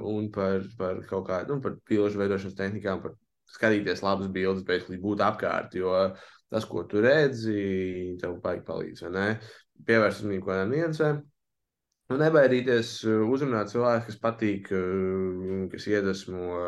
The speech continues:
jautāt padomu, mēģināt tikt, ko, ko pastrādāt, pabildēt, ā. Attiecīgi nebaidīties no tā, kad, ā, nebaidīties no iespējām, meklēt tās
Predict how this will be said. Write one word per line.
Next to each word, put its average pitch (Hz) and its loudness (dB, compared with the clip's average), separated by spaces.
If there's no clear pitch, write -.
jautāt 98 0
padomu, 87 -4
mēģināt 90 -6
tikt, - -12
ko, - -10
ko - -14
pastrādāt, 87 -6
pabildēt, 82 -10
ā. 85 -6
Attiecīgi 113 0
nebaidīties 101 2
no 95 -4
tā, 101 2
kad, 92 -4
ā, 87 -2
nebaidīties 95 0
no 104 -4
iespējām, 127 0
meklēt 127 0
tās 110 0